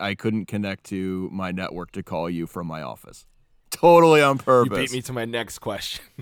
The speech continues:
Speaker 2: You beat me to my next question or setup. I was gonna say, "Brian, why are you recording
Speaker 1: <sighs>
Speaker 2: outside?"
Speaker 1: 'Cause technology doesn't like me,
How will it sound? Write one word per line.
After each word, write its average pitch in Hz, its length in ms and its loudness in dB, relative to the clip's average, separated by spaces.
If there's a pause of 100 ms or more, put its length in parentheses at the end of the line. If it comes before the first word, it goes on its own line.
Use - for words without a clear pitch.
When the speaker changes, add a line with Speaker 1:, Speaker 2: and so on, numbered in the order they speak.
(320)
Speaker 2:
You 165 100 -8
beat 147 300 -2
me 160 120 -2
to 165 120 -6
my 143 160 -4
next 123 300 -6
question 117 420 -6
or 107 80 -8
setup. 101 340 -8
I 101 60 -6
was 101 140 -10
gonna 113 100 -14
say, 135 140 -8 (240)
"Brian, 160 320 0
why 135 560 -2
are 190 100 -4
you 113 140 -6
recording 85 540 -14
Speaker 1:
<sighs> - 20 -14
Speaker 2:
outside?" - 340 -10
Speaker 1:
'Cause 160 160 -2
technology 143 600 2
doesn't 107 260 -2
like 67 240 -12
me, - 80 -14